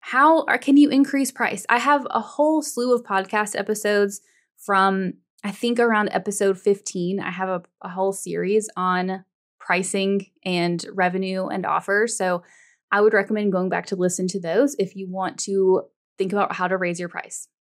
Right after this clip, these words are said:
right? So think about ways how are the, what are the things you can do to charge a higher price? And I'll just summarize a few things quickly. It could be delivering a bigger transformation to your clients, providing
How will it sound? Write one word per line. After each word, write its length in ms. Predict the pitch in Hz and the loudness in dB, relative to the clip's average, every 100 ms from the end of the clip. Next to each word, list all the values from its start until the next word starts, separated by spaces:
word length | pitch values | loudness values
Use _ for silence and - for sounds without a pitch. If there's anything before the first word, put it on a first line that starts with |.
| _ | _
right? 240 | 175 175 | -4 -4
So 140 | 185 233 | 0 0
think 200 | 285 285 | 2 2
about 240 | 330 302 | 4 6
ways 380 | 220 202 196 196 - - _ _ _ - | 6 6 4 2 -12 -20 _ _ _ -6
how 260 | 262 269 | 2 4
are 120 | 302 302 | 4 2
the, 360 | 294 285 285 | 4 6 4
what 140 | 220 277 | 4 2
are 80 | 311 | 4
the 120 | 302 | 2
things 320 | 302 254 240 | 2 4 4
you 120 | 240 | 4
can 120 | 240 | 2
do 180 | 226 220 | 2 2
to 180 | 214 226 | -2 -4
charge 320 | 190 185 185 | -4 -2 -2
a 80 | 185 | -2
higher 300 | 175 170 175 | -2 -2 -2
price? 400 | 175 156 156 - | -4 -6 -6 -8
And 100 | 196 | -2
I'll 100 | 202 | 0
just 220 | 208 208 - | 0 -2 -4
summarize 400 | 202 202 180 185 | 0 2 0 -2
a 80 | |
few 280 | 180 - 254 | -8 -4 -2
things 280 | 240 240 226 | 0 -2 0
quickly. 440 | 208 202 202 208 | -2 2 4 4
It 120 | 196 196 | 2 0
could 260 | 262 214 | -2 -2
be 340 | 220 214 214 - _ _ _ | -2 -2 -2 -6 _ _ _
delivering 680 | 190 214 214 226 240 220 226 | 0 4 4 4 2 0 -2
a 100 | - | -2
bigger 760 | 175 185 214 214 208 208 208 - | -2 0 2 2 2 2 -2 -10
transformation 720 | - 208 196 196 185 190 233 233 | -12 -8 -8 -6 -6 -4 -4 -4
to 100 | 240 | -2
your 140 | 247 | -4
clients, 460 | 240 226 240 262 254 | -2 -2 -2 -4 -4
providing 640 | - 185 180 190 202 185 | -4 -2 0 0 -4 -6